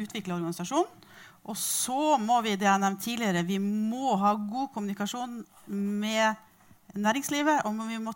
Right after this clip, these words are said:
tørre å satse og prøve, eh, eh, ut teknologien. Og så når vi skal gå da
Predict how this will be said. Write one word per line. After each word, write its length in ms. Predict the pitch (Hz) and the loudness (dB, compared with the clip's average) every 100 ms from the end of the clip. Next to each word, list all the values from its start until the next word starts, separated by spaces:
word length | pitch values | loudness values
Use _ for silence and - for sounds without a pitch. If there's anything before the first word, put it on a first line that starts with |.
| - | -8
tørre 600 | - 240 247 240 254 202 185 | -6 -4 -4 -4 0 2 2
å 40 | |
satse 600 | - - 233 - - 220 185 180 | -2 -4 -4 -6 -2 0 0 0
og 100 | - | -4
prøve, 460 | 190 190 202 175 170 - _ - - - - - | 0 2 2 2 0 -8 _ -20 -20 -20 -16 -4
eh, 680 | 190 185 185 185 185 180 160 - - - | 2 4 4 2 2 0 -4 -10 -20 -8
eh, 460 | 185 190 190 185 208 | -4 -2 -2 -4 -4
ut 500 | 233 226 - - - - - - - | -2 -2 -4 -8 -6 -6 -10 -20 -6
teknologien. 640 | 208 - 202 208 254 359 427 - - - - | -4 -2 -4 0 2 2 0 -16 -20 -18 -10
Og 80 | 214 | -6
så 360 | - - 269 294 | -4 -2 4 4
når 160 | 247 | 4
vi 60 | 214 | 0
skal 100 | 240 | -2
gå 140 | 226 | 2
da 80 | 233 | 4